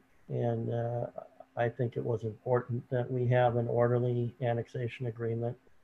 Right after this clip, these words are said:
with the township. I think, uh, and the reason why I said that is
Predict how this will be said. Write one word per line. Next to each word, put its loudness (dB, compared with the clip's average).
with -12
the -18
township. 0
I 2
think, 4
uh, 8
and 2
the 0
reason 6
why 8
I 2
said 2
that 6
is -2